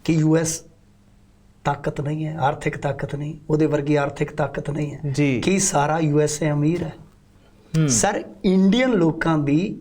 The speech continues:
Speaker 1: ਇਨਕਮ ਉਹਨਾਂ ਜਿਹੜੇ ਉੱਥੇ ਦੇ ਵਾਸੀ ਆ, ਉਹਨਾਂ ਦੇ ਮੁਕਾਬਲੇ ਉੱਥੇ ਜ਼ਿਆਦਾ ਹੈ।
Speaker 2: ਹੂੰ, ਬਿਲਕੁਲ।
Speaker 1: ਫੈਕਟ ਨੇ ਸਾਹਿਬ।
Speaker 2: ਜੀ, ਜੀ, ਜੀ, ਪ੍ਰੋਬਲਮ
Speaker 1: ਇਹ ਆ
Speaker 2: ਉੱਥੇ
Speaker 1: ਕਿ
Speaker 2: ਵੀ ਨੇ।
Speaker 1: ਮੈਂ ਹਮੇਸ਼ਾ ਇਸ ਗੱਲ ਦਾ ਹਾਮੀਦਾਰ ਹਾਂ ਕਿ ਜਿਹੜੀ ਡਿਵੈਲਪਮੈਂਟ ਹੈ,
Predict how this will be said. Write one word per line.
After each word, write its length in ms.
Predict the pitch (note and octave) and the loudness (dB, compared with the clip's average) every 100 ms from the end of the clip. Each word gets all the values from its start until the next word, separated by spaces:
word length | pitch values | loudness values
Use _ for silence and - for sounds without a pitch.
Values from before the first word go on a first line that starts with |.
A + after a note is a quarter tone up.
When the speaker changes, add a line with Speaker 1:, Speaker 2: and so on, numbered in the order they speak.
| - | -4
Speaker 1:
ਇਨਕਮ 600 | G3+ A#3 A3 C4 F3 - - - _ _ - - - _ | 0 0 0 0 0 -6 -16 -20 _ _ -20 -20 -20 _
ਉਹਨਾਂ 540 | A3+ C4+ D#4+ C#4+ - - - _ _ - | 2 4 4 2 -2 -12 -20 _ _ -2
ਜਿਹੜੇ 220 | D3 F3 | 0 2
ਉੱਥੇ 380 | E3+ E3 D3 D3+ | 2 -2 0 0
ਦੇ 240 | D3 C#3+ D3+ | 2 0 -4
ਵਾਸੀ 400 | C3+ D3 - D#3 | -4 -2 0 -2
ਆ, 100 | B2+ D3+ - - - | -2 -6 -14 -12 0
ਉਹਨਾਂ 220 | E3 F3 | 0 2
ਦੇ 100 | D3+ | -2
ਮੁਕਾਬਲੇ 380 | C#3 C#3 B2+ D#3+ | -2 -2 0 -2
ਉੱਥੇ 220 | D#3+ D#3 | 0 -2
ਜ਼ਿਆਦਾ 300 | B2 A#2+ A#2 | -2 -4 -4
ਹੈ। 220 | G2+ D#3+ | -2 0
Speaker 2:
ਹੂੰ, 220 | D3+ C3 | 0 2
ਬਿਲਕੁਲ। 420 | B2+ C#3+ C#3+ A#2+ - - - - _ - - - | 2 0 -2 -6 -6 -18 -20 -20 _ -20 -18 -2
Speaker 1:
ਫੈਕਟ 320 | D#3+ F#3 F#3 | -2 0 0
ਨੇ 160 | F3 | 0
ਸਾਹਿਬ। 340 | A#3 A#3 F#3+ - C3+ | 0 -2 -6 -6 0
Speaker 2:
ਜੀ, 200 | D#3+ D#3 | 2 2
ਜੀ, 180 | C3+ | 0
ਜੀ, 220 | A2+ A2+ G2 | -4 -4 -4
ਪ੍ਰੋਬਲਮ 360 | - B2+ C3+ | -2 0 2
Speaker 1:
ਇਹ 140 | C4 C#4+ | 2 2
ਆ 40 | |
Speaker 2:
ਉੱਥੇ 200 | C#4 E4 | 0 0
Speaker 1:
ਕਿ 80 | C#3 | 0
Speaker 2:
ਵੀ 120 | C3 | 0
ਨੇ। 80 | D#3+ | 2
Speaker 1:
ਮੈਂ 240 | D#3 A#3 - - - D3 | 2 0 -4 -10 -2 0
ਹਮੇਸ਼ਾ 340 | C#3+ C#3+ E3 | 2 0 0
ਇਸ 180 | E3 - | -2 -2
ਗੱਲ 160 | C#3 C#3 | -2 -2
ਦਾ 300 | C#3 C3+ F#3 B2 | -2 -2 -2 -2
ਹਾਮੀਦਾਰ 480 | D3 G3+ D#3+ C#3+ B2 | 0 2 0 0 0
ਹਾਂ 220 | B2+ - - - - - | -2 -4 -10 -20 -20 -6
ਕਿ 100 | - | -2
ਜਿਹੜੀ 400 | F3+ A#2+ D#3 G#3 | -2 2 0 2
ਡਿਵੈਲਪਮੈਂਟ 720 | A3 B2 C#3 C#3 C#3 C3 C3 | -2 0 0 0 -2 -4 -4
ਹੈ, 320 | C3+ C#3 - | -4 -6 -8